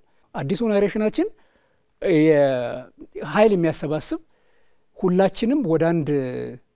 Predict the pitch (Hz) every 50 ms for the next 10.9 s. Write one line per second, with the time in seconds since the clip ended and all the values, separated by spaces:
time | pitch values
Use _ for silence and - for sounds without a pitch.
0 | _ _ _ - 233 165 170 180 170 160 - - 180 170 170 147 - 180 170 -
1 | 214 175 170 160 170 202 - - - - 170 151 156 151 139 135 131 - 120 117
2 | 113 143 240 269 240 175 175 175 180 185 190 185 190 180 - 180 180 - 220 233
3 | 349 - - _ - 175 - - 139 117 131 120 117 - _ _ _ _ _ _
4 | _ _ _ _ _ _ _ _ _ - 151 151 175 - - 202 208 233 226 -
5 | 330 - - _ _ _ _ _ _ _ _ _ _ _ _ _ _ _ _ _
6 | 175 139 165 151 170 190 196 185 180 170 170 170 165 151 - 135 120 - - -
7 | 143 113 - 127 117 - _ _ _ _ _ _ _ _ _ _ _ _ _ _
8 | _ _ _ _ _ _ _ _ _ _ - 220 147 143 143 135 135 135 127 127
9 | 127 127 127 135 135 - - - - _ _ 320 320 302 165 165 147 180 180 185
10 | 202 170 180 170 175 175 170 165 160 160 156 - 190 170 160 160 - -